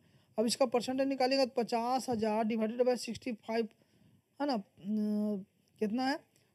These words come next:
छः लाख पचास हज़ार इंटू हंड्रेड करेंगे, तो कितना आएगा, सात पॉइंट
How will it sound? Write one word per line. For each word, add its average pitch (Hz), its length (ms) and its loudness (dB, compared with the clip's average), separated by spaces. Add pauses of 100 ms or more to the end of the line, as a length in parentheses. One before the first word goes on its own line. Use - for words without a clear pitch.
(140)
छः 262 140 6
लाख 262 180 6
पचास 220 320 4
हज़ार 156 220 -6 (580)
इंटू 247 280 4
हंड्रेड 247 260 6
करेंगे, 277 320 2
तो 247 120 -6
कितना 269 280 -2
आएगा, 262 160 2
सात 262 640 -2 (120)
पॉइंट 254 400 -2